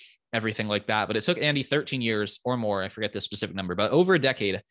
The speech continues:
for all of the different realizations and lessons and learnings to have come true and to have tried all the different therapy practices and see the benefit.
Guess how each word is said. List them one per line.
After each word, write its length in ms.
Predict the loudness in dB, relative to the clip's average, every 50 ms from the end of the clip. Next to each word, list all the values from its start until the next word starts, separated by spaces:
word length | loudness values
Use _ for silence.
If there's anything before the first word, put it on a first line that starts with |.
| _ _ _ _
for 200 | _ -2 0 2
all 160 | 4 4 4 4
of 80 | 2
the 60 | 2
different 300 | 0 0 0 -2 -6 -2
realizations 640 | 0 0 0 2 2 0 0 0 -2 -4 -6 -6 -4
and 140 | -4 -2 -2
lessons 420 | -2 0 0 0 -2 -2 -4 -4
and 100 | -2 0
learnings 380 | 0 0 0 0 -2 -4 -4 -4
to 240 | -4 -2 -4 -4 -6 -2
have 240 | -2 -2 -2 0
come 180 | -2 -6 -4 -4
true 220 | -4 -4 -2 -2
and 60 | 0 0
to 40 |
have 140 | -2 -2 -4
tried 300 | -4 0 2 2 4 4
all 100 | 2 0
the 60 | 0
different 260 | -2 -4 -6 -6 -6 -2
therapy 280 | -2 0 0 -2 -4
practices 540 | -4 -2 -2 -2 -4 -6 -8 -6 -4 -4 -4
and 80 | -4 -2
see 140 | -2 -2
the 80 | -2 -2
benefit. 400 | -2 -2 -4 -4 -6 -6 -8